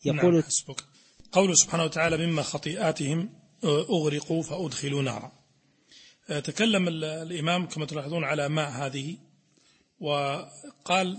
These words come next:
Speaker 2: "ما صلة، آه، فيما نوي به مذهب الجزاء".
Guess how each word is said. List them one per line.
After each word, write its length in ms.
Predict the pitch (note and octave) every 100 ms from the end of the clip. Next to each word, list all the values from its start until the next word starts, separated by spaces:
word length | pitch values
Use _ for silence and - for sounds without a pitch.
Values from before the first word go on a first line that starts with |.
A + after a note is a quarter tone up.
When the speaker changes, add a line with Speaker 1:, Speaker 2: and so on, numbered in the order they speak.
| B3+
Speaker 2:
"ما 300 | D#3 F#3 G3
صلة، 360 | - E3 B2+ - - _ _ _ _ _ _ - _ _ _ _ _ _ _ _
آه، 160 | D#3 C3+
فيما 380 | - F#3 E3 D3+
نوي 280 | D#3+ D#3+ C#3+
به 340 | E3 D#3+ F#3
مذهب 340 | D#3+ D#3+ C#3
الجزاء". 400 | C3+ B2+ A#2+ A#2